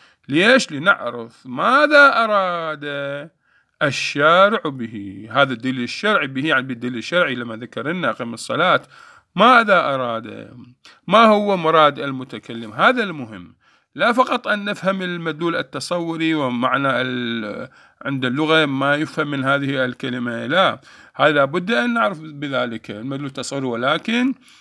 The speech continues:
على وعلى ذلك لابد أن نعرف ما أراد المتكلم من هذا الدليل الشرعي.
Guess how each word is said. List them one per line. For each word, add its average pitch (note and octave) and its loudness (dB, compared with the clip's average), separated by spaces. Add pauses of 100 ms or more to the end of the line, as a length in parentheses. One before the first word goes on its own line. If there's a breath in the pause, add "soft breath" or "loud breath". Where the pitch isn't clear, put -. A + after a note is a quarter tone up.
(160 loud breath)
على C#3 2
وعلى B2+ 2
ذلك D3+ 0
لابد D3 -4
أن A#2+ -4
نعرف E3+ -4
ما F3 0
أراد B3 6
المتكلم A#3 -2
من A3 -4 (680 loud breath)
هذا D3+ 4
الدليل C3 -4
الشرعي. G#2 -10